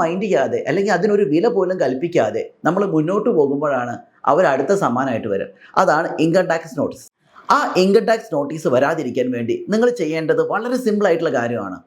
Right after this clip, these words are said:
നിങ്ങൾക്ക് എല്ലാവർക്കും Facebook ഉണ്ട്, Instagram ഉണ്ടാവും, അല്ലെങ്കിൽ എന്തെങ്കിലും ഒരു സോഷ്യൽ മീഡിയ ഉണ്ടാവും. Even Facebook-ഓ YouTube-ഓ ഒന്നും ഇല്ലാതെ നിങ്ങൾ ഈ വീഡിയോ പോലും കാണില്ല. അങ്ങനെ നിങ്ങൾക്ക് Facebook ഒക്കെ ഉണ്ടെങ്കിൽ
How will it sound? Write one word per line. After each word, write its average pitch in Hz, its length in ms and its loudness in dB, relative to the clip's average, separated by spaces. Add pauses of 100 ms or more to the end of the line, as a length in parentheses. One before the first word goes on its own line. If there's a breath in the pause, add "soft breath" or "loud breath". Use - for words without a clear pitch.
(500 soft breath)
നിങ്ങൾക്ക് 240 300 4
എല്ലാവർക്കും 170 480 -4
Facebook 147 420 -6
ഉണ്ട്, 127 160 0 (220)
Instagram 151 540 0
ഉണ്ടാവും, 123 340 0 (240 loud breath)
അല്ലെങ്കിൽ 247 300 2
എന്തെങ്കിലും 262 360 -2
ഒരു 269 160 -4
സോഷ്യൽ 202 320 0
മീഡിയ 196 220 4
ഉണ്ടാവും. 104 240 -8 (520)
Even 233 200 4 (100)
Facebook-ഓ 214 360 0 (100)
YouTube-ഓ 202 360 0
ഒന്നും 196 140 -4
ഇല്ലാതെ 175 260 2
നിങ്ങൾ 175 200 -2
ഈ 170 100 -4
വീഡിയോ 180 240 6
പോലും 156 240 0
കാണില്ല. 110 240 -8 (260)
അങ്ങനെ 302 260 2 (100)
നിങ്ങൾക്ക് 190 320 2 (200)
Facebook 165 420 0
ഒക്കെ 175 160 2
ഉണ്ടെങ്കിൽ 127 260 -2